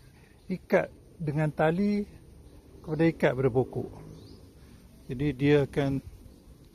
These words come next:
terperangkap kat situ dengan makanan dalam genggaman, tapi tak boleh keluar dari lubang.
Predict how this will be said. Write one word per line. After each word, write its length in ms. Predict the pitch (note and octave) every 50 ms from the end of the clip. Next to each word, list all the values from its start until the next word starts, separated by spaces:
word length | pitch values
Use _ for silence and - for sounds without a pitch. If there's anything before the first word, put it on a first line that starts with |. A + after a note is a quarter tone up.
| - - _ _ - - - - - - -
terperangkap 560 | C3 - - D3+ C#3+ D3 C#3+ - - D#3 D3 - -
kat 240 | - C#3+ C3 -
situ 480 | D3+ C#3 - - E3 E3+ G3 G#3+ A3 - - - - - - - - - - - - - - - - -
dengan 320 | C3+ C3+ C#3+ D3+ D3 D3
makanan 560 | D3 C#3+ - - D#3+ D3+ D#3 D#3+ D#3+ D#3 D3 C#3+
dalam 400 | D3 D3 D3 D3 D3 C#3+ C#3+ C#3+ - - - -
genggaman, 720 | D#3 C3 C#3+ D3+ D3+ D3 D3 D#3+ E3+ F3+ G3 G#3 G#3+ G#3 - - - _ - - - - -
tapi 320 | - D3 C#3+ - - F#3
tak 240 | F3 - F#3+ F3 E3
boleh 160 | E3 D#3+ D#3+
keluar 400 | - - F3 F3 D#3+ D3 C#3 C3+
dari 160 | C#3 C3+ C3+
lubang. 400 | C3 C#3 C3 A#2+ A#2+ A2 G#2+ G#2